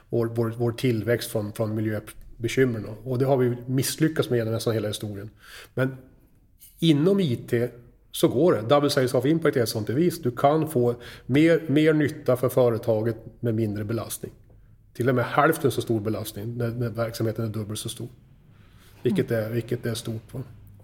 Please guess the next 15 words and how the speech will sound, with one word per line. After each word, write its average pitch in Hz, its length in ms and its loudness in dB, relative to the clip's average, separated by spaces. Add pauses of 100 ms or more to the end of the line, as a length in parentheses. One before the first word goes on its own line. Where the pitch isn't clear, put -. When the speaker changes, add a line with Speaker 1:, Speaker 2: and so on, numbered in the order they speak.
(120)
Speaker 1:
Och, 127 200 -8
så - 140 -4
att - 140 -6
här, 165 440 2 (220)
och 156 100 2
sen 151 100 6
ser 143 200 4
vi 135 60 2
det 135 60 4
vi 127 60 4
har 123 80 4
pratat 123 260 4
om 113 100 2
nu 131 120 4
med 113 140 0